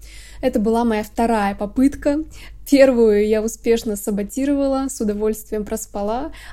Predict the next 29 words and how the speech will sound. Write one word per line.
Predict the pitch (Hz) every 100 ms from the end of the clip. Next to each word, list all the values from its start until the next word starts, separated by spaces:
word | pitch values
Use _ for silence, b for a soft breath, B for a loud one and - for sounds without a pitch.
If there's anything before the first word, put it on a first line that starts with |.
| -
а | 226
ко | 226
второй | - 220 226 269
уже | 320 254 233
была | 208 226 233
морально | 226 240 233 226 202 196
готова, | 190 196 - 220 285 285
потому | 226 208 208
что | 214 -
понимала, | 202 220 226 226 247 240 202 196 - -
предстоит | - 202 - 208 202 226 - - - -
работа. | 220 196 190 190 - - - - - -
Было | 247 277 269 254 240 - -
реально | 233 226 208 196
сложно. | 196 - 226 247 269 269 254 277 - -
Я | 214 208 208 208
вышла | 220 - 208
оттуда | 196 - 208
с | 214 226
интересными | 208 233 240 220 - 202 190 190
мыслями, | 208 269 294 320 269 233
которые | - - 226 240 220 208 B B B
строчила | - 220 220 - 247 220
себе | 214 208 196 208 196 196
в | 202
заметке | 202 220 220 214 208 -
параллельно | - 208 214 202 202
с | 202
тем, | - 202 202